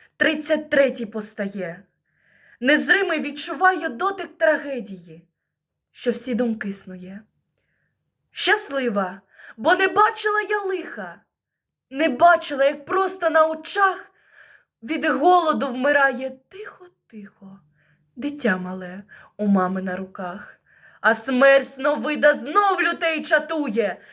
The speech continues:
тенета розставляє смертні скрізь. Нещадний голод селами лютує, вмивається в гіркому морі сліз. Давно не чути голосу людського. Ні кішки, ні собак нема ніде.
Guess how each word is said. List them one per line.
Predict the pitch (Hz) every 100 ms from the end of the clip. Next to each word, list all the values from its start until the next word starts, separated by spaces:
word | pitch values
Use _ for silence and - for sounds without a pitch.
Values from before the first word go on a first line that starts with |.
| - _
тенета | 349 370 415 392 339 330
розставляє | 330 - 330 320 320 311
смертні | 311 285 311 285 262 262
скрізь. | - 277 247 208 - _ _ _ _ _ _ _ _ -
Нещадний | 233 226 - 320 320 294
голод | 247 233 220 190 - _ _ _ _ _ _
селами | - - 202 196 190
лютує, | 190 196 - 185 185 185 196 _ _ - - -
вмивається | 220 285 330 370 392 330 - 349
в | 254
гіркому | 349 339 - 392 359
морі | 370 415 480 453
сліз. | 427 - 302 247 196 - _ _ _ _ _ _ _ _ _ _ _ _ _ -
Давно | 220 262 226 202
не | 190
чути | 190 196 190
голосу | 180 190 185 - 190
людського. | 190 190 - 185 185 185 196 _ - - - -
Ні | 262 330
кішки, | - - 311 311 - 294
ні | 294 339
собак | - 381 - 359 349 294
нема | 302 277 302
ніде. | 294 370 427 311 214 202 226 202